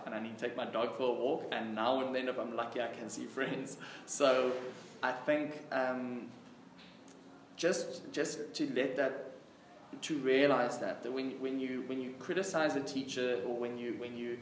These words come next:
if they're doing what they should be doing, that when they do something in a class that wasn't just something that came to them in that moment, that, that was planned and that was thought through, and that was something that they really wanted to work.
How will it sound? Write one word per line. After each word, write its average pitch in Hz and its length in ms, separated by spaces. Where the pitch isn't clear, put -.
if 123 80
they're 139 100
doing 135 380
what 147 140
they 131 80
should - 280
be 131 80
doing, 101 420
that 131 360
when 147 180
they 147 160
do 156 220
something 214 280
in 151 60
a - 40
class 127 360
that 131 180
wasn't 165 320
just 135 320
something 127 280
that 113 140
came 123 200
to 131 80
them 120 100
in 117 60
that 110 140
moment, 110 380
that, - 140
that 202 160
was 180 100
planned 135 560
and 110 80
that 139 100
was 160 140
thought 135 420
through, 127 280
and 110 120
that 127 140
was 151 80
something 135 260
that 120 120
they 123 100
really 135 420
wanted 123 380
to 113 60
work. 104 480